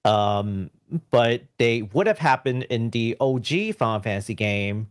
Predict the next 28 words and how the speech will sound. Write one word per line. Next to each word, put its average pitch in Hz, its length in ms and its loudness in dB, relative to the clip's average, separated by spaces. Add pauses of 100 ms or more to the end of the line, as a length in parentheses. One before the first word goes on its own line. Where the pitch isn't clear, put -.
(400)
Um, 107 520 2
when 127 120 2
they 131 80 2
talk 147 240 0
about 143 160 -2
the 135 100 0
Wraith 123 540 0
and 113 220 -2
what 117 200 -2
those 127 280 0
things 135 320 -2
are, 151 480 -2 (100)
remember? 143 500 -2 (320)
Uh, 113 260 2
there, 117 220 -2
there's 143 260 -2
a 156 80 -2
d-, - 380 -16 (160)
decided 170 500 0
reason 143 400 -2
why, 131 400 0
like, 117 220 -2 (100)
this 139 260 0
game 127 320 0
playthrough 113 600 -2
is 107 160 -4
different 110 500 -2
than, 107 340 -2